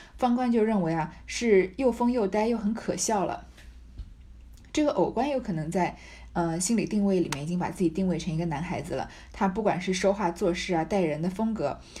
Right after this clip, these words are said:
还是他举的这个例子啊，都是以，在这个心里面对自己认同可能是个男子。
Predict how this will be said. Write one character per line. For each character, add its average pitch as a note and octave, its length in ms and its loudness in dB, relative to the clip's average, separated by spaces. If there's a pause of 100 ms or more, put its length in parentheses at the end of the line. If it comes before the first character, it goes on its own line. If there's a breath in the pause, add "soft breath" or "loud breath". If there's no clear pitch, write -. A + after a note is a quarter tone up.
(160 loud breath)
还 F3+ 160 2
是 F#3+ 380 4 (160 loud breath)
他 A#3 120 2
举 F3+ 200 0
的 C#3 80 -2
这 G3 100 0
个 F#3+ 80 6
例 A#3 220 0
子 E3+ 140 -2
啊， B2 120 2
都 G3+ 160 0
是 G3+ 160 0
以， D#3+ 340 -4
在 G3 160 2
这 F#3+ 140 -4
个 F#3 100 2
心 G#3+ 200 0
里 - 20 2
面 D3 180 -2
对 F#3+ 140 2
自 G#3 120 -6
己 G3 80 2
认 G3 200 2
同 F#3 140 0
可 D#3 80 -4
能 C#3+ 100 -6
是 F#3+ 100 -4
个 F#3+ 60 0
男 D#3 240 -2
子。 - 240 -8